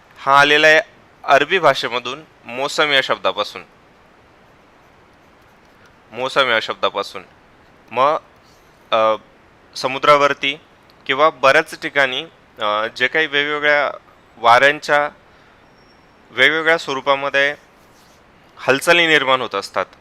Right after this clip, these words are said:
आणि त्यांचं आवर्त प्रत्यावर्त जे काही स्वरूप असतं, तर त्यालाच आपण मोसम म्हणत असतो. आणि आपल्याकडे माहिती आहे, आपल्याकडं नैऋत्य मो-,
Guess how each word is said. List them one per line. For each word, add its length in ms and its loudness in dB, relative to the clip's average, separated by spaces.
आणि 200 2
त्यांचं 420 0
आवर्त 440 4
प्रत्यावर्त 640 -2
जे 160 -4
काही 320 0
स्वरूप 360 -4
असतं, 340 -4
तर 60 0
त्यालाच 640 0
आपण 320 -2
मोसम 360 -6
म्हणत 260 -6
असतो. 340 -8
आणि 180 2
आपल्याकडे 420 2
माहिती 340 -2
आहे, 180 0
आपल्याकडं 680 0
नैऋत्य 560 -2
मो-, 180 -8